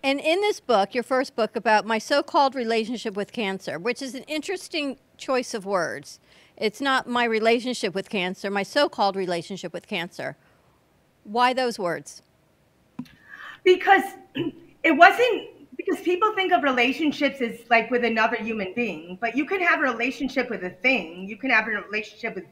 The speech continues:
Speaker 2: food. You can have a relationship, um, with sex. You could have a relationship with movies. You could have a relationship with anything. But I think that when people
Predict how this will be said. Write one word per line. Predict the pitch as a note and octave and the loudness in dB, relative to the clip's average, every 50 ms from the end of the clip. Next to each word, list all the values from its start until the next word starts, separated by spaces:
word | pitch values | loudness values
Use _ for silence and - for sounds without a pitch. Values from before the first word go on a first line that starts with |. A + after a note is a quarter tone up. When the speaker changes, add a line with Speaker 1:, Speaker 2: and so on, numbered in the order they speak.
| _ G3+ | _ -6
Speaker 2:
food. | G#3+ G#3+ A#3+ C4+ D4 - - - - _ _ _ _ _ _ - | -6 -4 -4 -4 -6 -8 -10 -18 -20 _ _ _ _ _ _ -4
You | A3+ B3+ | -4 -4
can | - - C4+ B3+ A#3 | 0 4 4 4 4
have | A3+ A3+ A3 G#3+ G#3+ | 6 4 2 2 0
a | F#3 | -2
relationship, | F#3+ G#3 G#3 G#3+ G#3+ G#3 - B3 A3 A3 - - A#3+ A3 G#3+ G#3 - - - _ - - - - _ - | -4 -2 0 0 -2 -2 -2 -8 -10 -10 -8 -6 -4 -4 -4 -4 -8 -14 -20 _ -20 -20 -20 -10 _ 4
um, | A3+ A#3 A3 G#3+ G3+ G3 G3 G3+ G3 - - | 6 6 8 6 4 2 0 -4 -6 -4 -2
with | G#3 G#3+ G#3+ - - - - | -2 -2 -2 -4 -10 -8 -2
sex. | - G#3 G3 C4 - - - - - - | 2 4 6 6 4 2 0 -12 -16 -14
You | A#3 A3+ | -12 -4
could | - A#3+ | 2 2
have | A3+ G#3 G3 | 2 2 2
a | |
relationship | A3 G3+ G3 G#3 G#3+ G#3+ - B3 A#3 - - - A3+ G#3 - - | 0 -2 0 -2 -2 -2 -4 -8 -8 -6 -4 -4 -4 -4 -6 -6
with | G#3 G3+ G3 F#3 - F#3+ | -4 -4 -4 -4 -6 -6
movies. | F#3 F#3+ G#3+ B3 A#3+ D#4 E4+ E4+ F4 F4+ F4 - - _ _ _ | -4 -2 -2 -2 -2 -2 -4 -4 -4 -6 -6 -8 -12 _ _ _
You | - B3 | -10 -4
could | D#4 F4 | 0 2
have | E4 D#4 - | 2 2 2
a | D#4 | 0
relationship | C#4+ C#4+ C#4+ C#4 - C#4+ C#4+ D4 A#3+ | 0 0 -2 -2 -4 -8 -8 -8 -8
with | A#3 A#3 | -8 -4
anything. | A3 C4+ D4+ D#4 C#4 - - E3 D#3+ D#3 - _ _ _ - - _ _ | -4 -4 -4 -4 -6 -8 -10 -12 -14 -14 -16 _ _ _ -20 -20 _ _
But | - C4+ | 2 4
I | C4+ C4+ C4+ | 4 4 4
think | C#4 F4 F4 E4+ - | 2 -4 -6 -4 -2
that | D#4+ C#4 B3 - - | 0 0 0 -2 -2
when | B3 A#3+ A#3+ - | -2 -2 -2 -4
people | - - D4 D#4 - - D#4+ D4+ C#4+ C#4 C4 A3+ G3+ | -6 -8 -8 -6 -2 0 2 2 4 2 0 -2 -4